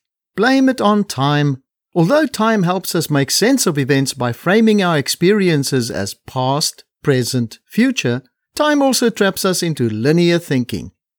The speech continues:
Our memory of many yesterdays creates the comfort that there will be a tomorrow.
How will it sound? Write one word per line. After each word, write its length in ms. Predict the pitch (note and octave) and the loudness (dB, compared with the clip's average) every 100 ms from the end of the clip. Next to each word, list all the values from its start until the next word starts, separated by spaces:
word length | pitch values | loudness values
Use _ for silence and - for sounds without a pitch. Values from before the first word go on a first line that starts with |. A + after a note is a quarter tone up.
| _ | _
Our 180 | E3 F#3+ | -2 2
memory 540 | F3 D3+ F#3+ G3 F#3 D3+ | 4 4 4 4 4 2
of 160 | C3 | 0
many 360 | C3+ G#3 D4 C4 | 0 2 4 4
yesterdays 600 | G3 F3+ - D3 C3+ B2+ | 4 2 0 0 0 0
creates 380 | C#3 C#3+ A3+ - | 0 0 0 -2
the 100 | - | -4
comfort 680 | - C4+ C4 - B2+ - - | -2 -2 -2 -2 -4 -4 -4
that 180 | E3+ | -2
there 160 | - B3 | 0 0
will 380 | F3 G#3 D4 A#3+ | 0 0 2 2
be 220 | F#3+ E3 | 2 0
a 60 | D#3 | 0
tomorrow. 540 | F3 D3+ C3+ G2+ | 0 -2 -2 -4